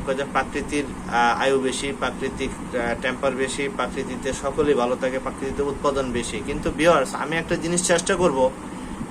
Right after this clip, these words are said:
প্রাকৃতিতে খরচ কম কিন্তু ফসলের দাম বেশি, এই জায়গাটা একটু আমি মার্ক করব। কারণ আপনারা যারা বাজারে কিনতে যান, আহ, কেমিক্যাল মুক্ত যে সবজিগুলো আছে, ফসলগুলো আছে,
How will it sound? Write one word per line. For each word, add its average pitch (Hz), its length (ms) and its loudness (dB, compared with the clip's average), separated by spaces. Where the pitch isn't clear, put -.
প্রাকৃতিতে 196 720 6
খরচ 202 500 8
কম - 140 0
কিন্তু 170 340 0
ফসলের 180 400 4
দাম 160 300 4
বেশি, 131 320 0
এই 170 140 8
জায়গাটা 170 400 8
একটু 165 260 4
আমি 151 340 6
মার্ক 135 400 4
করব। 127 380 2
কারণ 143 200 4
আপনারা 160 300 0
যারা 160 200 4
বাজারে 160 320 6
কিনতে 180 340 2
যান, 131 280 2
আহ, 135 540 4
কেমিক্যাল 180 400 2
মুক্ত 175 580 4
যে 147 120 2
সবজিগুলো 156 520 0
আছে, 131 380 0
ফসলগুলো 147 440 0
আছে, 127 180 -2